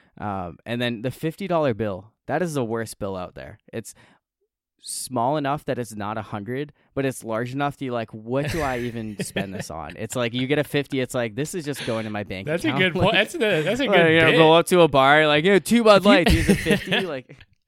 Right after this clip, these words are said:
Speaker 3: If you asked, uh, just anyone, like, who's on the fifty dollar bill, do you think m-, most people would get it right or wrong?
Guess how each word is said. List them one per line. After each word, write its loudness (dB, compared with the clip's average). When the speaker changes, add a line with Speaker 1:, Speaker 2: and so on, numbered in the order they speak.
Speaker 3:
If 0
you 4
asked, -2
uh, -6
just -4
anyone, 0
like, -6
who's -2
on 0
the -2
fifty -4
dollar 2
bill, -4
do -6
you -4
think 0
m-, -4
most -4
people -4
would -8
get -2
it -2
right -4
or -6
wrong? -12